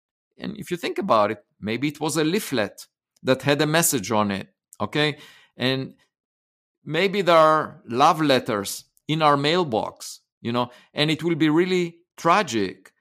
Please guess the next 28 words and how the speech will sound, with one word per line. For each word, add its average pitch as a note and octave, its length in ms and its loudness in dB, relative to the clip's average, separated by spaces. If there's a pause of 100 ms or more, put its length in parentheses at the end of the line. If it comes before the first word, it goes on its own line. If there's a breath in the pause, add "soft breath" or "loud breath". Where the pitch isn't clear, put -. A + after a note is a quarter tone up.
if A2 220 -6
they B2+ 160 4
expire B2 880 0 (520)
because B2 720 0 (120)
we C3+ 280 0
misbehave C3 680 -2
before B2 340 0
reading D3 360 2
them, F2+ 240 -8 (480)
okay? C3 300 -2 (380 soft breath)
And B2+ 320 -2 (640)
so D3+ 640 0
one F#3 360 0
way F3 240 4
for C#3+ 180 0
us C#3 320 2
to D3 120 0
learn A#2+ 680 0 (420 soft breath)
is C#3+ 300 2
to D#3 100 -8
pay E3+ 200 2
attention E3 540 -4
to C3 100 -4
our B2+ 140 4
environment. D3+ 560 -2
Maybe B2 320 0
there D#3+ 220 2
is, G#3+ 400 -2